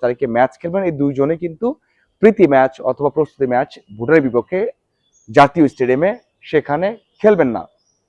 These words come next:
এরপর যে নামটা, বড় নাম বলতে হচ্ছে, সেটা হচ্ছে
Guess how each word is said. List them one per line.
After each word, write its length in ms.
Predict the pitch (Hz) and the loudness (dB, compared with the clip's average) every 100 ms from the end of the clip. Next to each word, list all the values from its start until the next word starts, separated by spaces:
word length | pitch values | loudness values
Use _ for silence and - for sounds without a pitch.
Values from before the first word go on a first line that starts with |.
| _ _ _ _ | _ _ _ _
এরপর 260 | 160 190 233 165 | 0 4 4 4
যে 60 | 147 | 2
নামটা, 340 | 123 117 180 214 _ _ _ - | 0 2 0 0 _ _ _ 0
বড় 180 | 139 143 | 4 4
নাম 140 | 139 135 | 4 2
বলতে 220 | 127 120 | 0 0
হচ্ছে, 180 | 131 190 | -4 -4
সেটা 180 | 165 143 | -4 -2
হচ্ছে 180 | 135 147 | -2 -4